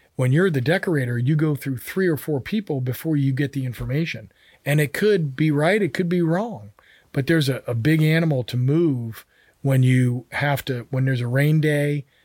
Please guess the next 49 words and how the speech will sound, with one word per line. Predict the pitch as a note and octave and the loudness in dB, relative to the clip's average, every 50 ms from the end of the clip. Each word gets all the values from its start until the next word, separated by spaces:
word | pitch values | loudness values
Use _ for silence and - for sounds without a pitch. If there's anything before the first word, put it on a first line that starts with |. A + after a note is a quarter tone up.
| _ - | _ -12
and | C#3+ C3+ | -10 -6
all | C3+ C3+ | -4 -4
of | B2 | -2
a | |
sudden | - C#3+ C3+ | 0 0 2
you | B2+ C3 | 2 2
have | C3 - | 0 0
to | D3 | 0
go | C3 C3+ B2+ | -2 0 0
on | B2 A2+ | -2 -2
stage. | - - - E3 D#3+ D#3+ D#3+ D#3 D3+ D3+ C#3+ - - - _ _ _ _ _ _ _ | -2 -2 0 2 2 4 4 2 2 0 -2 -4 -10 -16 _ _ _ _ _ _ _
You | C#3 C3+ C3 | -2 0 2
know, | C3 | 2
you're | C3 B2+ C#3 D3 | 2 2 4 4
moving | D3 C#3+ D3+ E3+ F3 D3 D3 C3 B2+ C3 B2 - _ - C3 A#2+ - - | 4 4 4 4 2 2 0 -2 -2 -4 -6 -10 _ -16 -16 -14 -10 -8
a | B2+ B2+ | -4 -2
lot | B2+ B2+ A#2+ C3+ C#3 C#3 | 0 0 0 0 0 0
of | C3 | -2
people | - - C#3+ D3 C3+ C#3 B2+ A2 | -2 0 -2 -2 -2 -2 -6 -6
to | - A#2+ | -4 -4
make | B2 B2 A#2+ - | -4 -4 -6 -8
that | - A2+ G#2+ | -8 -10 -10
happen. | A2 A#2 A#2 A#2+ - - G2+ G2 - - _ _ _ _ _ _ | -10 -10 -10 -12 -14 -14 -18 -20 -20 -20 _ _ _ _ _ _
So | - - C#3+ B2+ | -6 -4 -4 -4
props | B2 - - E3 F3 F3+ E3+ - - | -2 0 0 0 0 0 -2 -2 -4
was | C#3 A2 C3 | -2 0 0
one | D3 D3 | 0 0
of | C#3 | 0
my | C3 A#2 A2+ | -2 -4 -4
favorites. | - - C3+ C3+ C3+ B2 A2+ G#2+ G#2+ - - - - - _ - C3+ C#3 - | -6 -6 -4 -4 -4 -6 -8 -10 -14 -12 -12 -12 -12 -14 _ -20 -20 -12 -8
That, | - C3+ - - | -8 -8 -8 -4
you | D3+ D3 C#3+ | -2 0 2
know, | C#3 | 2
when | C3 C3 B2+ | 2 2 2
you're | C3 D3+ F3 E3+ | 4 4 2 2
designing, | D#3+ D3+ C3 C#3 C#3 C#3+ E3+ F#3 G3 G3+ G#3+ A3 G3+ - _ _ _ - | 2 2 2 2 2 2 0 0 0 0 -2 -4 -4 -8 _ _ _ -6
you're | B2+ B2 | -2 0
one-on-one | B2 C3 C#3+ D3 D#3 D#3 D#3 D#3 D#3 D#3 | 2 2 2 4 4 2 2 2 2 0
with | D3+ C3+ | 0 -2
the | D3 | -4
client. | - - - D#3 D#3+ D#3+ E3 D#3+ E3 D#3+ - _ _ _ _ _ _ _ | -6 -4 -2 0 0 0 0 0 -2 -4 -8 _ _ _ _ _ _ _
You're | - C3 B2+ | -2 0 2
there | A#2+ C3+ D3 D3+ D3 C3 | 2 2 2 2 0 -2
much | B2 A#2 A2+ B2+ C#3 D#3 D3+ - - | -2 0 2 2 2 2 0 -2 -2
earlier | D3+ C#3+ D3 D3+ D#3 D#3 D#3+ D#3 | 0 2 2 2 2 2 2 2
than | D3 C3+ B2 | 0 0 0
anybody | C3 C#3 D3 C#3+ C#3+ D3+ D3 C#3+ | 0 0 0 0 0 0 0 0
ever's | C#3+ C#3 C3+ C3+ A#2+ B2+ | 0 0 0 -2 -2 0
on. | C3 C3+ D3 D3+ D#3 D#3 D#3+ D#3+ | 0 0 -2 -2 -2 -4 -4 -6